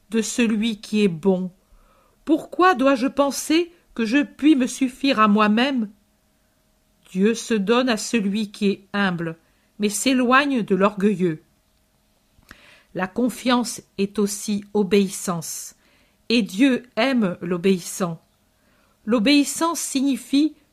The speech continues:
que nous nous reconnaissons pour ses fils, et que nous reconnaissons Dieu pour notre Père. Et un père ne peut qu'aimer lorsqu'il est un vrai père. Dieu est notre vrai Père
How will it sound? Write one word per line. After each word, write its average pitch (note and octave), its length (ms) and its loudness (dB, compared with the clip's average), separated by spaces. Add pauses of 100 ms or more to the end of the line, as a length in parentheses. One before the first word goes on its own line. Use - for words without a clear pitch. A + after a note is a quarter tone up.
(140)
que B3+ 80 -2
nous B3+ 180 4
nous B3+ 180 2
reconnaissons C#4 800 0
pour - 220 -12
ses - 160 -4
fils, - 600 -8 (520)
et - 180 -4
que C#4 100 0
nous B3+ 200 2
reconnaissons C#4 720 0
Dieu A3 420 -2 (360)
pour G#3 180 -4
notre B3 380 0
Père. E3+ 580 -8 (760)
Et G#3 180 0
un A3+ 100 2
père A#3+ 480 -2
ne A3 120 4
peut G#3+ 240 -2
qu'aimer B3+ 640 0 (340)
lorsqu'il G3 480 -4
est F#3+ 180 -2
un F#3+ 80 0
vrai F#3+ 220 -4
père. F3 540 -8 (960)
Dieu G3 520 0 (280)
est G3+ 100 2
notre G3 340 0
vrai C4 280 -2
Père A#3 560 -4